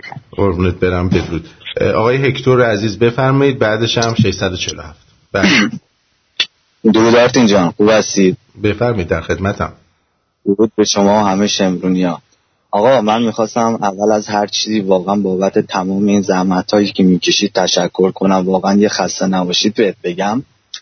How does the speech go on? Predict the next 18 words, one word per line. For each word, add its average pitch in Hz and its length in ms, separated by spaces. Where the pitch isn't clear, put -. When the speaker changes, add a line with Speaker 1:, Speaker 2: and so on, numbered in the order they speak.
Speaker 2:
یه 156 180
انتقادی 143 600
داشتم 95 760
در 98 280
مورد، 110 800
کلاً 180 600
خوب - 360
بوده، 104 260
یعنی 110 200
واقعاً 123 460
نمرت 127 500
عالی 110 300
بوده، 104 260
نوزده 110 680
و 139 180
مثلاً 107 420
نیم 123 380
بوده. - 160